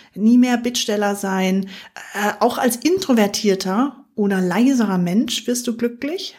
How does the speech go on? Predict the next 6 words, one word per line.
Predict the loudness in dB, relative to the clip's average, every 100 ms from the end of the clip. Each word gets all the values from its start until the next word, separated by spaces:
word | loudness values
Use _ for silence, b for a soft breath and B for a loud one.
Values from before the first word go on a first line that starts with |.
| -4
habe | -2
ich | -2 -4
auch | -6 -8 B B B B
ein | 2 4
paar, | 4 4 2 0 B B _
ja, | -4 -2 -4